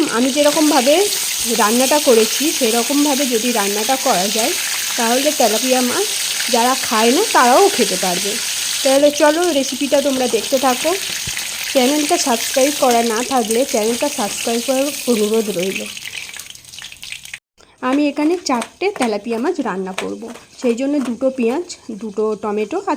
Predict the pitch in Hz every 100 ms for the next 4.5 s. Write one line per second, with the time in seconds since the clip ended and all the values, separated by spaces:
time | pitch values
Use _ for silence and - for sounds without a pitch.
0 | 294 233 220 220 196 202 196 196 220 202
1 | 202 196 240 - 254 294 262 240 262 302
2 | - - 226 233 254 262 294 294 277 269
3 | 277 277 214 226 240 277 285 370 220 196
4 | 233 240 240 240 302